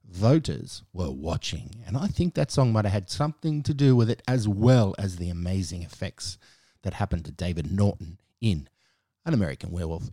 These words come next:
in London. Be that as it may, we are back to nineteen eighty-one, a film noir favourite,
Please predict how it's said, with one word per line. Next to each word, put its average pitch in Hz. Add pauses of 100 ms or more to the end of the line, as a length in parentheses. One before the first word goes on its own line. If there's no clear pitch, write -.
in 123
London. 113 (440)
Be 117
that 127
as 139
it 151
may, 156 (460)
we 143
are 104 (440)
back 175 (160)
to 101
nineteen 147
eighty-one, 104 (440)
a 107
film 190
noir 151
favourite, 139